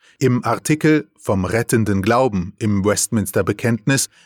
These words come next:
wird im ersten Satz die Verbindung zur Erwählung hergestellt. „Die Gnadengabe des Glaubens, wodurch die Erwählten befähigt werden, zum Heil ihrer Seelen zu glauben,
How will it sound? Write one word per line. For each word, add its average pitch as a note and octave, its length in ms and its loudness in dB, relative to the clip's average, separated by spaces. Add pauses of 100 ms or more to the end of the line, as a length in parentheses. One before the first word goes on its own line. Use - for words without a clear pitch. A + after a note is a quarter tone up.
(120)
wird E3 340 0
im A#2+ 100 -2
ersten C3+ 460 -2
Satz B2 320 -2
die A#2+ 100 -2
Verbindung C3 640 0
zur - 180 0
Erwählung G2 460 0
hergestellt. E2+ 840 -8 (920)
„Die F#2+ 80 -4
Gnadengabe A#2 720 0
des B2 180 -2
Glaubens, G2+ 520 0
wodurch G2+ 400 0
die C3 100 0
Erwählten A2+ 480 0
befähigt A2 540 -2
werden, G2+ 320 0
zum G2+ 260 -2
Heil C3 240 0
ihrer A#2+ 260 -2
Seelen G#2+ 360 0
zu - 120 -2
glauben, G2 560 0